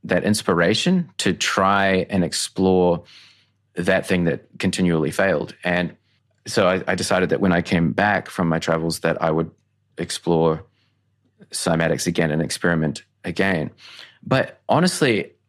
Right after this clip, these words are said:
I think I was driven by fear at some point, which is, so originally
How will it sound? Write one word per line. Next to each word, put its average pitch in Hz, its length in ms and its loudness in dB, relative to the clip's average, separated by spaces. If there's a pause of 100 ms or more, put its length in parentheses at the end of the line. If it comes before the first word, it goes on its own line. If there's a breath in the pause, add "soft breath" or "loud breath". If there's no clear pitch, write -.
(300)
I 110 120 2
think 143 440 -2
I 107 120 2
was 107 140 2
driven 104 500 2 (100)
by 85 180 2
fear 120 680 0 (160)
at 85 140 -2
some 85 200 -2
point, 87 280 -2 (500 loud breath)
which 104 220 0
is, 98 320 0 (800 soft breath)
so 120 180 2
originally 135 580 2